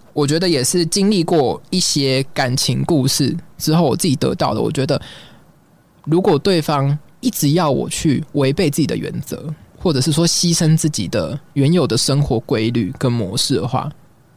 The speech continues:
他一定不适合我。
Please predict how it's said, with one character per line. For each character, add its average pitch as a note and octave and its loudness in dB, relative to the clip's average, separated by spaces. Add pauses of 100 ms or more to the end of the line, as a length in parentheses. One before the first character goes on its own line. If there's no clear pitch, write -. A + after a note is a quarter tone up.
(340)
他 D3 0 (600)
一 C3 -2 (100)
定 C3 0 (640)
不 B2 -6
适 B2 0
合 A2 0
我。 - -8